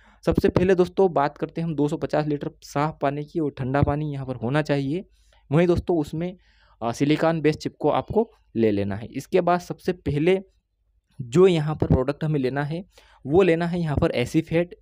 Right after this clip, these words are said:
अडामा कंपनी का एसीमेन के नाम से आता है। उसको तीन सौ ग्राम प्रति एकड़ के हिसाब से आप लीजिएगा, उसको क्रॉस कीजिएगा यहाँ पर पॉलिश से, जिसमें इमिडा और फिप्रोनिल करीबन चालीस, चालीस परसेंट आता है।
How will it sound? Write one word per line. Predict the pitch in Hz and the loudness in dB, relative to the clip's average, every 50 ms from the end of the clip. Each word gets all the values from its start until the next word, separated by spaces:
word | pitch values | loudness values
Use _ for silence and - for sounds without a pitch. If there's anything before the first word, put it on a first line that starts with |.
| _ - - | _ -8 -4
अडामा | 123 123 139 151 151 151 | -2 0 0 0 -2 -2
कंपनी | - 143 143 139 143 156 156 | -4 -6 -6 -6 -8 -6 -6
का | 165 - - | -6 -4 -4
एसीमेन | 117 113 - 156 151 156 156 147 | -4 -4 -4 -4 -4 -4 -4 -4
के | 151 143 | -4 -6
नाम | 139 135 143 | -6 -6 -6
से | 147 - 139 | -6 -6 -8
आता | 131 - - 139 | -8 -6 -8 -8
है। | 147 160 | -8 -8
उसको | - 143 - - 147 | -10 -10 -8 -8 -8
तीन | - - 139 147 147 | -4 -2 -2 -2 0
सौ | 127 156 | -2 -2
ग्राम | 143 147 147 147 143 | 0 0 0 0 0
प्रति | - - - - 156 143 - | -2 -2 -2 -2 -4 -4 -4
एकड़ | 131 120 - 143 143 | -4 -4 -4 -4 -4
के | 139 143 | -4 -4
हिसाब | 131 - 127 131 - | -2 0 2 2 2
से | - 131 | 2 2
आप | 135 135 | 0 -2
लीजिएगा, | 131 127 127 135 147 147 147 151 165 190 _ _ _ _ - - - - - | -2 -4 -2 0 0 0 0 -2 -4 -10 _ _ _ _ -20 -20 -10 -2 0
उसको | 147 156 - 196 175 | 0 2 4 2 2
क्रॉस | - - 175 180 175 - | 4 4 4 4 4 2
कीजिएगा | - 165 151 160 165 165 170 | -2 -2 0 2 2 2 2
यहाँ | 160 151 147 143 | 0 0 -2 -2
पर | 139 - 160 165 165 165 175 180 180 170 - _ - | 0 0 0 0 0 -2 -4 -4 -4 -6 -8 _ -2
पॉलिश | 123 123 131 151 165 180 175 - - - - - - - | 0 2 2 4 4 2 2 0 -10 -20 -20 -16 -10 -8
से, | 165 - 165 - - 180 185 190 - _ _ _ _ _ _ _ - | -8 -8 -4 -2 0 0 0 -2 -6 _ _ _ _ _ _ _ -14
जिसमें | 117 131 135 - - 151 156 156 151 139 | -10 -10 -10 -8 -6 -4 -4 -4 -4 -6
इमिडा | 131 131 147 151 143 156 151 | -6 -4 -4 -4 -2 -2 -2
और | 151 147 | -2 -2
फिप्रोनिल | 151 139 113 - 139 143 147 151 147 143 | -4 -8 -8 -6 -6 -4 -4 -4 -6 -6
करीबन | - 135 135 131 143 147 147 147 _ _ _ _ - | -6 -6 -6 -4 -4 -6 -6 -8 _ _ _ _ -4
चालीस, | - 131 143 143 | -4 -2 -2 -2
चालीस | - 139 139 143 - | -2 -4 -4 -4 -4
परसेंट | - 143 135 - 151 139 | -4 -4 -4 -4 -6 -4
आता | 139 139 - 151 | -4 -2 -2 -2
है। | 147 151 180 | -2 -4 -6